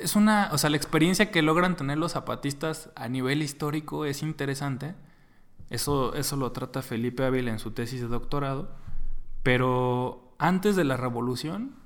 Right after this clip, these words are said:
los zapatistas adquieren herramientas de organización política, eh, no necesariamente tradicionales, pero organización política, no sé si llamarle modernas o no,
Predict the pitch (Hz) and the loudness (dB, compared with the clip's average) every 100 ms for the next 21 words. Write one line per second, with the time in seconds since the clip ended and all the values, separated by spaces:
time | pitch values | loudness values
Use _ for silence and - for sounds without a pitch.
0 | - 139 123 117 117 139 135 151 139 - | -8 -4 -4 -4 -4 -6 -6 -6 -6 -8
1 | 135 135 147 127 120 117 120 127 147 147 | -2 0 0 -2 -4 -2 -2 -4 -2 -4
2 | 147 - - - - - - - - - | -4 0 2 2 0 -2 -8 -8 -8 -12
3 | - 131 131 123 120 120 117 117 135 143 | -10 -2 0 2 2 0 -2 -2 -2 -2
4 | 147 139 139 139 147 143 143 - - - | -2 -2 -4 -6 -6 -4 -6 -10 -18 -20
5 | _ - _ _ _ - 110 107 104 117 | _ -20 _ _ _ -10 -6 -4 -2 0
6 | 131 135 143 139 131 123 127 127 131 123 | 2 4 2 0 -4 -4 -4 -4 -6 -6
7 | 104 107 123 127 113 107 - - 104 98 | -6 -6 -8 -8 -6 -8 -10 -10 -8 -8
8 | 95 110 117 117 113 110 - 107 107 107 | -8 -8 -6 -4 -6 -6 -8 -6 -4 -4
9 | 107 107 110 104 101 104 101 101 95 104 | -4 -2 0 2 0 0 -2 -4 -4 -6
10 | 98 107 104 123 | -8 -6 -6 -8